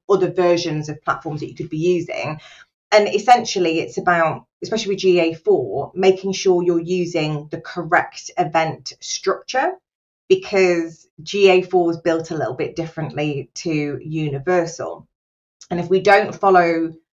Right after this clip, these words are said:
what the computer program wants, then the reports don't go the way that we, we want them to, to work. So we all know this, but there, there's an event called purchase, but I audited one account and they put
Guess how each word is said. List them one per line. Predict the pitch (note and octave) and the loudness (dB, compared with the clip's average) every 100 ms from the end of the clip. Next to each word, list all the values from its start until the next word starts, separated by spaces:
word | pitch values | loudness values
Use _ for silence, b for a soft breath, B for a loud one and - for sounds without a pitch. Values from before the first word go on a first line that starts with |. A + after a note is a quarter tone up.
| _ _ | _ _
what | D#3+ D#3 - | -8 -6 -6
the | C#3+ | -8
computer | - D#3+ E3 D#3 C3 | -10 -8 -6 -6 -6
program | - C3+ B2+ A#2+ D#3 | 0 0 2 -2 0
wants, | B3+ G#3 - - | 0 0 -2 -2
then | F3 | -2
the | E3+ | 0
reports | D#3+ E3 E3+ C3 - | -4 -4 -2 -2 -2
don't | D#3 C3+ A2+ - D#3+ | -4 -4 -6 -14 -2
go | E3 D3+ | 0 0
the | D3 | 0
way | C#3 | -2
that | C3 C#3 | -2 -4
we, | A2 | -6
we | C#3+ D3+ | -6 -2
want | C#3+ B2 | -2 -4
them | C3+ C3 | -6 -8
to, | - C3+ B2+ G#2 - | -6 -4 -4 -6 -12
to | - | -14
work. | D3 C#3 - - | -4 -4 -4 -6
So | C#3+ C3 C3 B B - | -4 -4 -6 B B -2
we | G#3 | 4
all | G3+ F3 | 6 6
know | E3 D#3+ | 4 2
this, | D#3 - | -4 -6
but | D3+ | -6
there, | D#3+ D3+ | -2 -2
there's | E3 D#3+ | -2 -2
an | D#3+ | 0
event | D#3+ D3+ | 0 -2
called | - C#3 - | -4 -8 -8
purchase, | - G#3 - G3+ F#3+ - | -2 -2 0 -2 -2 -2
but | E3 | 0
I | D#3+ E3+ | 2 4
audited | F3+ F3 D#3 D#3+ E3 | 2 0 -6 -6 0
one | E3+ E3+ | 0 0
account | - E3+ D#3+ D#3+ | -4 -2 -2 -2
and | D#3+ D#3 | -6 -4
they | D3+ | -4
put | - E3 - | -4 -8 -8